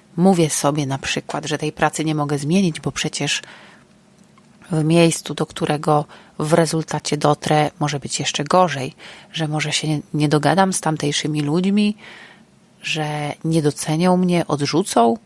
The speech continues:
że sobie nie poradzę z nowymi zadaniami. Mam jakieś takie różne wyobrażenia na temat przyszłości, takie trochę czarnowictwo tutaj się wkrada, albo nawet nie trochę, ale bardzo.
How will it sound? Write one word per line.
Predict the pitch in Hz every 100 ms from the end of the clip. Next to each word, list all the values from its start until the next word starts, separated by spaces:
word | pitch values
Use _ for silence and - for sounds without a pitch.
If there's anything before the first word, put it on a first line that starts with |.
| _ _ - - - _ _ _ _
że | 156
sobie | - 147 147
nie | 143
poradzę | - 143 151 185 196
z | 175
nowymi | 160 156 151 147
zadaniami. | 143 151 139 151 196 214 - _ _ _ _ _
Mam | 165 170 165
jakieś | 156 156
takie | - 156 - 160 151 - - _ _ _ _
różne | 160 160 156 151 147 _ _
wyobrażenia | 156 165 165 160 160 160 196 202
na | 170
temat | 165 165 - - - _ _ _
przyszłości, | - - 156 - 151 160 - - 240 277 - _ _ _ _ _ _ -
takie | 156 -
trochę | - 160 156
czarnowictwo | - 170 160 156 151 170 - - -
tutaj | - - 185
się | - 185
wkrada, | - - 180 214 247 - _ _ _ _
albo | - 143 151
nawet | 147 147 -
nie | 170
trochę, | - 147 - 147
ale | - 143
bardzo. | 160 170 147 143 147